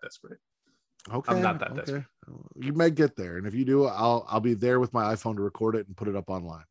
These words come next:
Speaker 2: Just
Speaker 1: I'd
Speaker 2: saying.
Speaker 1: rather live in my car. <laughs> Anyways, I think that's the show, Matt. Anything else
Speaker 2: Okay.
Speaker 1: you wanna
Speaker 2: You
Speaker 1: add?
Speaker 2: wanna, you, you wanna close it out there? You good?
Speaker 1: Uh,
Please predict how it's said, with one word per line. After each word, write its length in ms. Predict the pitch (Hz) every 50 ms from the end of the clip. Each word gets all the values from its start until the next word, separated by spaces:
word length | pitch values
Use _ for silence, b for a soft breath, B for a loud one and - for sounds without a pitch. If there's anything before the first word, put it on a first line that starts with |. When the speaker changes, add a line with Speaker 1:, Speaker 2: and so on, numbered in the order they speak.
| _ _ _ _ _ _ _ _ _
Speaker 2:
Just 120 | - 113 117
Speaker 1:
I'd 40 | 110
Speaker 2:
saying. 120 | 107 104
Speaker 1:
rather 160 | 98 101 104 101
live 180 | 104 101 98 113
in 60 | 110
my 140 | 107 104 104
car. 260 | - - - - - _ _ B B B B B B B
<laughs> 20 | B B B B - 208 - - - - - 294 - - - - _ - 392 - - - _ _ _ _ _ _ _ _ _ _ _ _ _ _ _ _ _ _ _ b b b b b b b b b _ _ _ _ - - - _ _ _ _ - -
Anyways, 1160 | 143 147 151 151 151 139 131 120 117 104 95 98 104 104 107 110 101 - - - - - - _ _ _ _ _ -
I 60 | 123
think 240 | 110 - 156 165 233
that's 200 | 247 233 - -
the 120 | - 110
show, 220 | - - 113 101 101
Matt. 300 | 104 98 101 113 - - _ _ _ _ _ _
Anything 340 | 117 117 127 127 143 127 117
else 160 | 120 147 180
Speaker 2:
Okay. 180 | 156 - 147 135
Speaker 1:
you 60 | 139
wanna 160 | 139 143 147
Speaker 2:
You 60 | - 147
Speaker 1:
add? 120 | 151 -
Speaker 2:
wanna, 140 | 127 127 123
you, 200 | 113 117 123 131
you 160 | - - 131
wanna 120 | 131 127 123
close 240 | - 139 135 123
it 80 | 131 127
out 160 | 127 127 123
there? 300 | - 135 139 143 139 - _ -
You 80 | 107
good? 280 | 98 110 113 120 120 117 _ _ _ _ _ _ _ _ _ _ _ _ _ _ _ _ _ _ _ _ _ -
Speaker 1:
Uh, 920 | 117 113 113 110 107 107 107 107 107 107 107 110 110 107 104 104 104